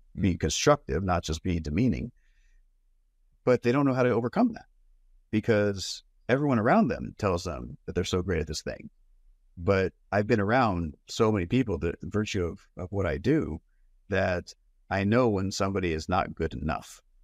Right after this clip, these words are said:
Speaker 1: And when they're not good enough, but everybody tells them that they are great throughout their entire lives, they really struggle to reconcile that and realize that maybe they should hire somebody else or have somebody else do the thing.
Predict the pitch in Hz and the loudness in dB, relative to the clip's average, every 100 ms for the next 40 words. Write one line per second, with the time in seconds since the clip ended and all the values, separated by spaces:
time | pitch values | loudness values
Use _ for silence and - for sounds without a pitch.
0 | _ _ _ _ - 92 92 95 92 101 | _ _ _ _ -4 0 0 0 0 2
1 | 147 101 113 104 87 82 71 - _ _ | 0 2 2 2 0 -2 -4 -10 _ _
2 | _ _ _ - 98 - - 107 117 104 | _ _ _ -4 -4 -4 -2 2 2 2
3 | 78 - 117 117 98 90 85 80 78 - | 0 2 2 2 0 -2 -2 -2 -6 -10
4 | - 110 104 - 95 85 85 80 87 78 | -4 2 2 0 -4 -2 -4 -4 -6 -2
5 | 101 98 78 80 _ _ _ _ - 92 | 0 0 -2 -10 _ _ _ _ -6 -4
6 | 90 92 120 113 104 - 98 101 90 87 | -4 0 2 2 0 -2 0 0 0 -4
7 | 73 - 85 80 - 92 101 - 90 - | -4 -6 -6 -6 -6 0 0 0 -4 -4
8 | 69 - 78 87 92 95 95 80 95 80 | -6 -6 -6 -4 -2 2 2 0 -2 -4
9 | 90 98 101 92 - 87 87 85 - 82 | 2 2 2 0 -4 -2 2 0 0 -4
10 | 80 87 90 - - 92 87 80 - 87 | 0 0 -2 -6 -8 -2 0 0 -2 -6
11 | - - 67 | -6 -8 -10